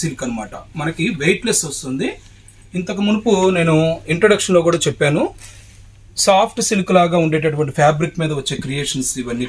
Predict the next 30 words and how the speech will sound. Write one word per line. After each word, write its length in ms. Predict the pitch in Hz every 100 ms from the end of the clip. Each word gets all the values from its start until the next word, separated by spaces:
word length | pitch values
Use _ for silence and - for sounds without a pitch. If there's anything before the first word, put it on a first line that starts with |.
| -
కూడా 160 | 120 277 -
చాలా 200 | 143 143 143
బాగుంటాయి. 420 | 131 117 127 147 403 - - - -
కామన్గా 400 | 165 185 196 196 160
రెడ్ 160 | 131 165 165
కలర్ 220 | 160 151 151 - _ 123
బోర్డర్ 260 | 127 139 139
అయితే 140 | 127 -
కాంట్రాస్ట్ 420 | 123 131 131 - -
వస్తుంది, 300 | - 123 240 381 -
కాంట్రాస్ట్ 400 | 143 156 - - -
పళ్ళు, 180 | 127 131
కాంట్రాస్ట్ 380 | - 131 127 - 110
బ్లౌజ్, 280 | 113 107 107 - - - -
ప్యూర్ 180 | 185 185 190
సిల్క్ 240 | 180 165 156
లాగా 160 | 151 147 139
అయితే 120 | 131 143
ఉంటుంది. 280 | 127 131 226 - 135
ఇక 100 | -
పిచ్వాయ్ 320 | 139 135 165 -
ప్రింట్ 240 | 143 143 -
నేను 100 | 165 127
ఒకసారి 420 | - 135 139 127 135 131
ఇంతకు 200 | 131 135
మునుపు 200 | 131 123
లాగా 160 | 127 127 135
ఓపెన్ 220 | 127 131
చేసి 140 | 127 123
చూపిస్తాను. 400 | 123 - 139